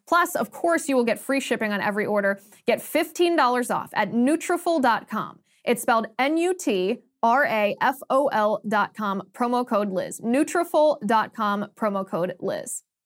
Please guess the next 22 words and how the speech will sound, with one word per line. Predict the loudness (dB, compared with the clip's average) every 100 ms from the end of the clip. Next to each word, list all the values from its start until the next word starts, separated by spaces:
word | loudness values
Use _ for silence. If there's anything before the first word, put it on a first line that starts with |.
| _ _ _ _ _ _ _ _ _ _ _ _ _
All | 2
right, | 2 2
so | 2 0
Tulsi | 2 0 2 0
Gabbard | 2 2 2 0 0 -4 _ _
who | 2
is | 2
the | 2
former | -4 0 2 4 4 2 2 -4 -6
congresswoman | -2 0 -2 -2 -2 0 -2 -2
from | -4 -4
the |
state | -4 -4 -4
of | -2
Hawaii. | 0 2 2 2 0 0 -6 _ -20 0
Tulsi | 2 4 2
Gabbard | 2 2 2
has | 2 2
announced | 2 0 -2 -2
that | -2
she | -2 -2 0
is | 0 -2